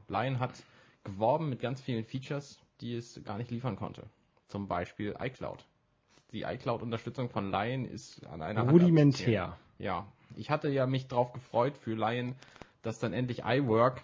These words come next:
Speaker 1: mit, äh, mit iCloud kommt und man seine iWork-Dokumente auch auf das I O S übertragen kann. Und das ging halt einfach überhaupt gar nicht.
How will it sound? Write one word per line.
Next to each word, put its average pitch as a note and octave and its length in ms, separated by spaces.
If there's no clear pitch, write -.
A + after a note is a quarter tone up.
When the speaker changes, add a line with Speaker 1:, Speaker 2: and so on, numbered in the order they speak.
Speaker 1:
mit, A2+ 520
äh, G#2 420
mit B2+ 260
iCloud A#2 480
kommt A2 320
und - 440
man A2+ 380
seine A2+ 380
iWork-Dokumente A#2+ 1400
auch B2+ 300
auf B2+ 220
das B2 180
I C#3+ 160
O D3+ 100
S - 200
übertragen C#3 420
kann. F2 220
Und F2+ 80
das G2 100
ging C#3 220
halt G#2+ 180
einfach G#2 280
überhaupt A2 360
gar A2 200
nicht. - 300